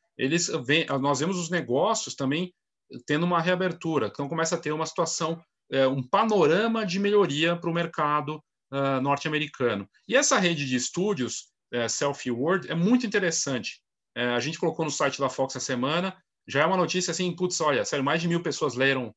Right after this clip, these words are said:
a notícia até agora, já é a mais lida da semana,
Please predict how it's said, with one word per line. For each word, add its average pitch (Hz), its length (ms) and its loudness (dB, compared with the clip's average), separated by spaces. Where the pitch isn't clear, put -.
a 117 80 -6
notícia 139 540 -4
até 127 140 -2
agora, 127 500 -2
já 127 140 2
é 143 60 4
a 156 60 0
mais 151 220 0
lida 139 180 -2
da 131 120 2
semana, 139 600 -2